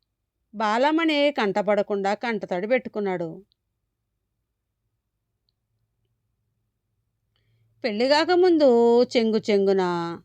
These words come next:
గెంతులాడుతూ లేడి పిల్లలా ఉండే ఏకలింగం, పెళ్ళైన తర్వాత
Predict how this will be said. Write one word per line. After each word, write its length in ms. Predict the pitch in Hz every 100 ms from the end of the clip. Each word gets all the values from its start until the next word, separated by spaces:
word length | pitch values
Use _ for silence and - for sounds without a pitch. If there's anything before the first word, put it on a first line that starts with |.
| _ _ _ _ _ _ _ _ _ _ _ - 185
గెంతులాడుతూ 1080 | 208 208 233 196 190 185 190 175 165 160 190 _ _ _ _
లేడి 320 | 196 202 233
పిల్లలా 460 | 302 330 349 370 381
ఉండే 280 | 381 320 240
ఏకలింగం, 920 | 202 180 185 185 180 175 170 170 196 _ _ _ _ _ 262
పెళ్ళైన 360 | 220 240 330
తర్వాత 720 | 339 339 330 320 247 208 208